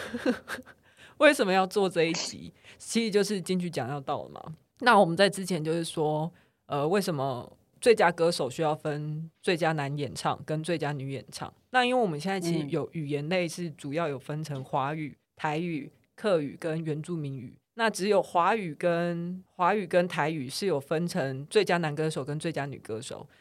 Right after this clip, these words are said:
Speaker 2: 客语跟原住民语是没有的。那，那时候也是顺应最近时代的，就世界的性别潮流的话，像我们最前面也有说过，柏林影展他们已经开始是没有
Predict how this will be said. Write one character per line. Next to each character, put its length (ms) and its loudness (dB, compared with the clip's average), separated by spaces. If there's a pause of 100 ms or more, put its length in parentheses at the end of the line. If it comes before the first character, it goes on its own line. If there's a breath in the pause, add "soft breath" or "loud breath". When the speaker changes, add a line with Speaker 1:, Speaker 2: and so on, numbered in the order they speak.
(140 soft breath)
Speaker 2:
客 180 4
语 160 2
跟 280 2
原 180 0
住 160 -6
民 160 -4
语 260 -12 (140)
是 440 -4 (180)
没 240 -8
有 160 -8
的。 240 -14 (200)
那， 380 4
那 200 4
时 160 2
候 460 4
也 120 2
是 300 -2
顺 400 -2
应 240 -2 (460)
最 200 -2
近 760 -4
时 260 -6
代 300 4
的， 380 0
就 140 2
世 240 -2
界 160 2
的 80 0
性 220 -4
别 160 -4
潮 220 -4
流 160 -6
的 80 -4
话， 120 -2
像 200 -2
我 60 -2
们 200 -8
最 200 0
前 260 -6
面 120 -2
也 140 -4
有 100 -4
说 240 -6
过， 160 -6
柏 220 -4
林 220 -2
影 100 -4
展 180 -4
他 120 -2
们 100 -2
已 60 -6
经 160 -10
开 160 -2
始 180 -8
是 180 -6
没 180 -4
有 220 -6